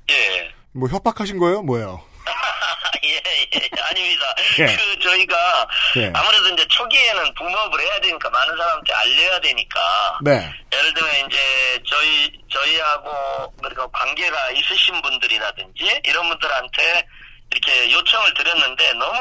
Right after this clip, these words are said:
Speaker 1: 흔쾌하게 뭐 저희는 이제 그냥 악기, 기타 같은 거 하나 좀 주십시오. 주시는 것 자체, 참여해주는 것 자체가 이게 널리 알리는 계기가 되는데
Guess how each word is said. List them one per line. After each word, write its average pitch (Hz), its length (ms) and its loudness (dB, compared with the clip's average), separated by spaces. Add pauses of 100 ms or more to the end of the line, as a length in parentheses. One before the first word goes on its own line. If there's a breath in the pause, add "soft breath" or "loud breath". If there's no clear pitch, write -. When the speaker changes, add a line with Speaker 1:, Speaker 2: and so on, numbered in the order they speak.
(140)
Speaker 1:
흔쾌하게 135 840 0 (240)
뭐 165 240 -2
저희는 240 440 2
이제 160 180 -2
그냥 160 380 -2
악기, 196 360 -2 (500 soft breath)
기타 - 260 0
같은 240 260 -4
거 139 100 0
하나 180 160 -2
좀 151 200 -6
주십시오. - 500 6 (680 loud breath)
주시는 233 460 2
것 185 160 0
자체, - 440 -4
참여해주는 240 640 -2
것 208 140 -4
자체가 185 540 -2
이게 131 440 -2
널리 131 240 -2
알리는 131 380 -2
계기가 123 320 -4
되는데 120 600 -2